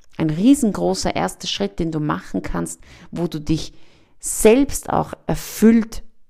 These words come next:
fühlst, ja? Und je mehr Erfüllung du hast, desto mehr Erfüllung kannst du weitergeben,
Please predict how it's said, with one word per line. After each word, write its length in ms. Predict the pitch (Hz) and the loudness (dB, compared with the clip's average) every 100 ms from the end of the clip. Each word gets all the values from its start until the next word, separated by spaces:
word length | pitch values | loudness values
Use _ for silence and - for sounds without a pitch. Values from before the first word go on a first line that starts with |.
| _ _ | _ _
fühlst, 760 | - - 202 131 147 - - - _ | -8 2 4 4 2 -6 -12 -18 _
ja? 280 | - 147 190 220 - - | -10 -8 -8 -10 -18 -6
Und 120 | 180 | -2
je 180 | 165 175 | 0 2
mehr 300 | 175 180 226 - | 2 4 2 2
Erfüllung 540 | - - 262 294 262 | 0 4 8 10 10
du 180 | 202 175 | 6 2
hast, 360 | 185 185 - - - - - | 2 0 -4 -12 -16 -12 -4
desto 260 | 160 - - 151 | -4 0 0 4
mehr 300 | 151 151 156 - - | 4 4 2 -6 -4
Erfüllung 480 | - - - 180 160 | -2 2 4 6 4
kannst 300 | - 151 - | 0 -6 -6
du 80 | 147 | -2
weitergeben, 680 | 143 147 143 139 131 131 | -2 -2 -4 -2 -4 -4